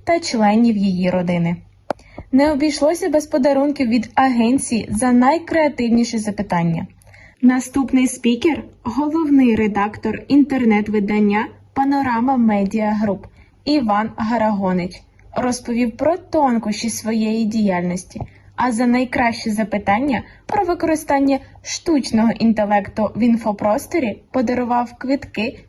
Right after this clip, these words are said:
до кінотеатру. Власниця ресторану «Дарлін»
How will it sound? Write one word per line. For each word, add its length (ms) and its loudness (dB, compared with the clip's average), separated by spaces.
до 180 -2
кінотеатру. 840 0
Власниця 680 -2
ресторану 640 -2
«Дарлін» 640 2